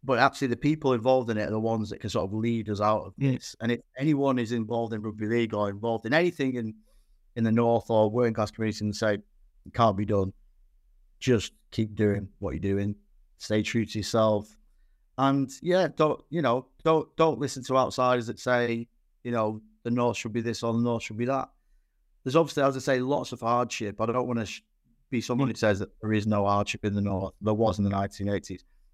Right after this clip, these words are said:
Speaker 1: But it isn't the misrepresentation that we saw a lot of in the Brexit years, that these people are thick or they, they don't know what they're doing.
Speaker 2: Mm.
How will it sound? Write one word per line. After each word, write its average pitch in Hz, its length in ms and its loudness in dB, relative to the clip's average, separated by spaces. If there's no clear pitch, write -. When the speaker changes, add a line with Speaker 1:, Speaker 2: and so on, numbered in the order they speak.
Speaker 1:
But 117 100 2
it - 80 0
isn't 123 240 0
the 110 320 0
misrepresentation 104 1300 0
that 101 160 -4
we 104 200 -4
saw 139 340 4
a 123 40 4
lot 123 240 4
of 113 100 -2
in 107 80 2
the 104 80 0
Brexit - 380 -2
years, 92 260 -4
that 107 180 -2
these 107 160 -2
people 104 260 -6
are 92 60 -8
thick - 420 -2
or 98 300 -2
they, 113 260 2
they 117 140 4
don't 123 160 4
know 120 80 2
what 107 140 2
they're 104 100 -2
doing. 104 400 0
Speaker 2:
Mm. 143 320 -4